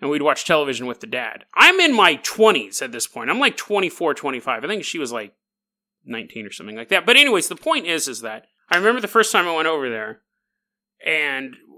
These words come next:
I sit on the couch. The dad's like, "Uh, you know, we're, you guys can't go out. You guys gotta sit down and watch television with me." And I was like, "Yeah, fine, whatever." I'm eating cookies. I really don't care what we're doing. I'm sitting there.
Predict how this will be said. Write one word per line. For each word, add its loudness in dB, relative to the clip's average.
I -2
sit 0
on -2
the -2
couch. -4
The -8
dad's -4
like, -8
"Uh, -10
you -18
know, -18
we're, -12
you -12
guys 4
can't -2
go 4
out. 2
You -8
guys -2
gotta -2
sit -8
down -2
and -4
watch -6
television -6
with -20
me." -12
And -6
I -4
was -8
like, -10
"Yeah, -2
fine, -6
whatever." 0
I'm 2
eating 2
cookies. -2
I 6
really 4
don't 0
care 0
what -2
we're -8
doing. -8
I'm -6
sitting -2
there. 2